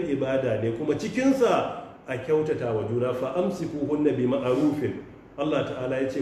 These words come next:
ku rike su da kyautatawa. Kuma ya ce, "Ashiruhunna," ko? "Bil ma'aruf," cikin Nisa'i,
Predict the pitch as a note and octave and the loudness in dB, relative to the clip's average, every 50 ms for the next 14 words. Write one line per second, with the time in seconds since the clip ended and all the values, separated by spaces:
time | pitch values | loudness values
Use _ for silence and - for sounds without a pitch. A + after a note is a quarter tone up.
0 | - - - B2+ B2 C3 E3+ F3+ - C#3+ C#3 A#2+ A2 - A#2+ A#2 A2+ A2 - - | -4 -4 -2 -2 0 0 0 0 -2 -2 -2 -2 -2 -2 -4 -4 -4 -6 -8 -8
1 | B2+ A#2+ B2+ A#2+ - E3 E3 E3+ E3 D#3+ C3+ - - C3+ A2+ G#2 G2+ G2 G2 - | -4 -2 -2 -2 0 0 0 0 2 0 0 0 0 0 0 0 0 -2 -2 -4
2 | - - - - - - F3+ F3 F3 F3+ F#3+ F#3+ F#3+ F3+ D#3+ C#3+ C#3 - - - | -6 -10 -12 -2 4 6 6 8 8 8 6 6 2 0 0 0 0 -2 -2 -6
3 | - - - - - - F#3 G3 G#3+ - - G3 F3 D#3+ D3+ D#3+ D#3+ D#3 D#3+ E3+ | -10 -16 -20 -18 -12 -6 -4 -2 -2 -2 0 0 2 2 2 2 0 2 4 4
4 | E3+ F3 E3+ D3 B2 A2+ - E3 A3 A3+ - - - - - - - - - - | 4 4 4 2 0 2 2 2 2 2 0 -4 -10 -12 -16 -16 -18 -18 -18 -18
5 | - - - - - - - B2 B2+ C#3+ G3+ G#3+ G3 F#3 E3 D#3+ D#3 D3+ D#3+ D3+ | -18 -18 -18 -18 -16 -14 -12 -6 0 2 4 4 6 4 4 4 2 2 4 4
6 | D3+ D#3+ G3 G3 F3+ - - - - E3+ E3 F3+ F3 F3 E3+ D3+ B2+ - F3 D#3+ | 4 6 8 8 6 6 4 2 -2 -2 2 2 2 2 2 0 0 0 0 0
7 | D3+ | 0